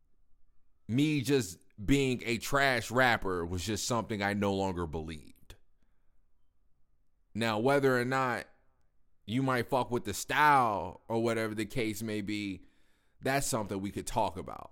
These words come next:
But as far as me just thinking, like, I wasn't good at rapping,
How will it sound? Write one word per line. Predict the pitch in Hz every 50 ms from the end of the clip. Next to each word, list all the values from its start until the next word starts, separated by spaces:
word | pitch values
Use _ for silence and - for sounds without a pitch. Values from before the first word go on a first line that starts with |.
| - - -
But | 90 104 101 98
as | 95 90 -
far | - 135 131 120 117 107
as | 104 92 107
me | 110 110
just | 104 90 98 92 -
thinking, | - 110 107 95 104 107 98
like, | 98 95 95 95 87 82 - - _ - - - _ - - - - -
I | 110 113
wasn't | 110 107 117 104 87 101 95 87 80
good | 78 110 110 104
at | 98 90 80
rapping, | 69 76 95 123 139 131 113 - - 82 73 71 57 -